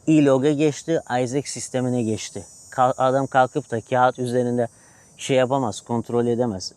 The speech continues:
Eğer kağıtla çalışıyorsanız Amerika'da yanılıyorsunuz arkadaşlar. Kesinlikle böyle bir şey yok. Dolayısıyla aklınızda böyle takılmasın. "Ya bu arkadaş amma tutturamadı ya, bu arkadaş Kanada'da bilmem."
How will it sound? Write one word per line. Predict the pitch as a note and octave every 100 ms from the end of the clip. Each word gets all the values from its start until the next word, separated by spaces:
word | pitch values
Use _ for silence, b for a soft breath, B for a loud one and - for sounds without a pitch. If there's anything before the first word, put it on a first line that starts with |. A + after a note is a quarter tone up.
| -
Eğer | B2 A#2+ -
kağıtla | C3+ B2 C3+ A#2+
çalışıyorsanız | A2 A#2 A#2 - B2 - G#2+
Amerika'da | G#2+ G#2 G2+ - G#2 D3 G#3
yanılıyorsunuz | A2+ A2 A2 A2 A#2+ G#2+ - F#2
arkadaşlar. | G2+ G2+ G#2 F#2+ - - _
Kesinlikle | A2 - A#2+ A#2+ A2
böyle | F2+ G2 C3+
bir |
şey | - A#2+
yok. | - - - - _ _ _ _ _ - B B B B B C#3+
Dolayısıyla | D#3+ G3 F#3 A#3+ F3+ B2+
aklınızda | C#3 F3 F#3+ G3 F3+ D3+
böyle | D#3 F3+ D#3+ b b b b -
takılmasın. | C#3 - G3+ D#3+ B2+ C3
"Ya | D3 F3 D3+
bu | D#3+
arkadaş | E3 - E3+ E3 -
amma | E3 E3 D#3+
tutturamadı | D3+ D#3 - D#3 D3+ D3 C3+
ya, | C#3+ C#3
bu | D3+
arkadaş | D3+ - D3+ D3+
Kanada'da | - D3 D3 D3 C#3+ C#3+ D3
bilmem." | D3 C#3+